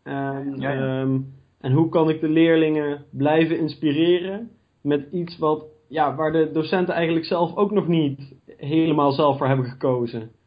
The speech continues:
Speaker 1: Want
Speaker 2: Oké.
Speaker 1: ja, de docenten die krijgen gewoon een vak en daarbij krijgen ze methoden die ze maar moeten uitleggen.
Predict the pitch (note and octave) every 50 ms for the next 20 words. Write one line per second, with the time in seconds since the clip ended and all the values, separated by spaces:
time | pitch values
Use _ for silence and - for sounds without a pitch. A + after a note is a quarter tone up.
0 | _ _ _ _ _ _ _ _ _ _ - - - D#3+ D3 C#3+ C#3 D3+ D#3 D3
1 | C3+ C3 C3+ C3+ C#3+ C#3 C3+ F3 F#3 F#3 F3 E3 D3+ - - D#3 D3 C#3+ C#3 D3
2 | C#3 - D3+ C#3+ C#3 C3+ C3+ C3+ C3+ E3 F3 - - - - - _ _ _ D3
3 | D3+ D3 C#3+ D3 D3 C#3+ C#3+ C#3+ C#3+ C#3 C#3+ D3 C#3+ C#3+ C#3 C#3+ C#3+ C#3 C3+ C#3
4 | E3 D#3+ D#3+ D#3+ D3 D3 C#3+ D3 D3 D3 C#3 C#3 C#3 C#3 - D3+ - D3+ E3 F3
5 | E3+ D#3+ C#3+ C3+ B2 B2 B2 D3+ F#3